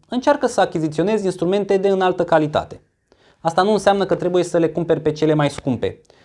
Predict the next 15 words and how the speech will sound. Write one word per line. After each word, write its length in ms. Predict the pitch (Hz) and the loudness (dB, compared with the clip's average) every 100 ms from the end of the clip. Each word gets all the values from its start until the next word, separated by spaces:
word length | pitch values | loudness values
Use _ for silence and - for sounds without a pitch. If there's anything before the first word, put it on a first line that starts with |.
| _ | _
dar, 300 | 123 139 143 | 0 4 4
uh, 220 | 147 147 | 4 2
fii 200 | 151 240 | 0 2
atent 260 | 190 - 180 | 2 2 2
la 80 | 156 | 2
ofertele 420 | 147 160 160 151 | 2 0 0 0
ce 140 | 151 | -2
par 320 | - 160 156 - | 0 0 0 -4
prea 160 | - 185 | 0 2
bune 300 | 147 147 143 | 2 0 0
pentru 240 | 143 135 | -2 -2
a 40 | 131 | -2
fi 240 | 127 127 | -2 -4
de 200 | 120 120 | 0 2
refuzat. 600 | 117 117 - 104 90 - | 2 2 0 -6 -6 -10